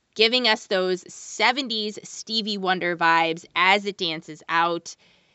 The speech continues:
sinking its heels in further, keeping its funky overtones as it, full of determination, stomps on, loosening its grip and falling all the way,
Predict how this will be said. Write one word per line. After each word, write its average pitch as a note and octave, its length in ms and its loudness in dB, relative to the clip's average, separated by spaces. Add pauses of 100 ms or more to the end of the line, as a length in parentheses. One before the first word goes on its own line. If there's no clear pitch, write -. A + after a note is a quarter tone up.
(120)
sinking A#3 680 -4
its G3+ 160 -4
heels F#3 540 -2
in F3 340 -2
further, F#3+ 960 2 (500)
keeping D4+ 460 -4
its G3+ 220 0
funky G3 400 -2
overtones F#3 800 -2
as F3 440 2
it, D#3+ 160 -6
full G3+ 400 -2
of G3+ 100 -4
determination, E3+ 800 -8
stomps D3+ 500 -8 (140)
on, G3+ 560 4 (500)
loosening G#3 540 -4
its F#3+ 160 -6
grip E3+ 400 -6
and E3+ 220 -6
falling E3+ 580 -4 (220)
all A3+ 320 6
the G#3+ 100 0
way, D#3+ 460 -2